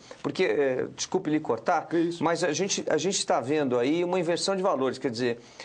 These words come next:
Speaker 1: a pessoa se declarar autoridade, é, em qualquer lugar, é, é, é, vira contra ela, ela não pode
Speaker 2: <laughs>
Speaker 1: fazer isso, né? Ela tem que o tempo todo dizer, "Eu não sou autoridade." Mas na hora de,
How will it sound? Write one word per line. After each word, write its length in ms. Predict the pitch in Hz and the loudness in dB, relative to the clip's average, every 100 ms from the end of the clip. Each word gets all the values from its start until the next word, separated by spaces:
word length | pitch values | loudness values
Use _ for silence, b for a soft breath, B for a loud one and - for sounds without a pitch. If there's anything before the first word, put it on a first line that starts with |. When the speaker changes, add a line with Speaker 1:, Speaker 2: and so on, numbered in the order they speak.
| B | B
Speaker 1:
a 80 | 117 | -2
pessoa 300 | 151 175 196 | 0 0 0
se 100 | 208 | 0
declarar 600 | 196 190 170 165 156 - | 0 2 2 2 2 0
autoridade, 960 | 143 170 143 127 143 131 117 139 131 | 0 0 0 2 2 0 -2 -4 -2
é, 160 | - 127 | 0 0
em 80 | 131 | 0
qualquer 300 | 151 147 175 | -2 0 0
lugar, 480 | 143 120 180 220 226 | 0 2 2 2 0
é, 60 | 185 | 0
é, 540 | 156 147 139 127 123 | 0 0 0 0 -2
é, 260 | 131 135 123 | 0 0 -2
vira 300 | 117 220 254 | 0 0 2
contra 380 | 214 240 247 156 | 0 0 0 2
ela, 220 | 127 113 | 2 0
ela 100 | 143 | -2
não 80 | 165 | 0
pode 240 | 185 185 | 0 0
Speaker 2:
<laughs> 20 | |
Speaker 1:
fazer 220 | 220 180 220 | 0 2 2
isso, 320 | 139 - - | 2 -2 -2
né? 80 | 147 | 0
Ela 160 | 131 | 0
tem 180 | 131 180 | -2 -4
que 120 | 170 | -2
o 80 | 170 | 0
tempo 240 | 214 208 | 0 -2
todo 240 | 170 202 180 | -2 -2 0
dizer, 160 | 160 | 0
"Eu 180 | 175 160 | 2 2
não 160 | 160 170 | -2 -2
sou 220 | - 202 | -2 -2
autoridade." 520 | 196 180 151 117 - B B B B | 0 0 2 0 -2 B B B B
Mas 180 | 180 202 | 0 2
na 120 | 214 | 2
hora 240 | 226 220 | 4 2
de, 320 | 151 185 147 | 0 0 0